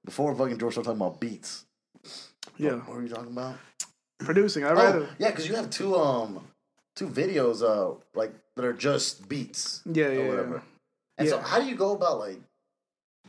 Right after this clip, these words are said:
Speaker 1: like, I don't know, how, how would you even go about, like, oh, like, someone, like, would buy your beats or
Speaker 2: No, I've sold a couple beats, but,
Speaker 1: Oh,
Speaker 2: like,
Speaker 1: really?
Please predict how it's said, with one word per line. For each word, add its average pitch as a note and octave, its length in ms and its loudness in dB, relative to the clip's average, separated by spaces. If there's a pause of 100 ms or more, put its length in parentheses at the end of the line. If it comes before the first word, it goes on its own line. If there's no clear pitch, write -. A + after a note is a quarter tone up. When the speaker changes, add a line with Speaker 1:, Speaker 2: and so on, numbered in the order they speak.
(340)
Speaker 1:
like, B2 260 -2
I B2+ 100 2
don't E3 120 0
know, C#3+ 120 -2
how, C3 220 -2
how D#3+ 160 2
would D#3+ 140 -4
you D#3 80 -4
even D#3 140 -4
go C#3+ 100 0
about, C#3+ 180 4
like, A#2 120 2
oh, D3 160 4
like, A2 200 0
someone, C3+ 220 -4
like, A2+ 220 -2
would G2+ 160 -12
buy A2+ 140 4
your D3 160 0
beats D#3 340 -4
or G#2 320 0 (480)
Speaker 2:
No, C#3+ 240 -4
I've F#3 220 4
sold G#3+ 240 4
a F#3 40 0
couple D#3 320 2
beats, D#3+ 300 0
but, C#3 180 -2
Speaker 1:
Oh, F3+ 80 4
Speaker 2:
like, C3 120 2
Speaker 1:
really? A#3 260 2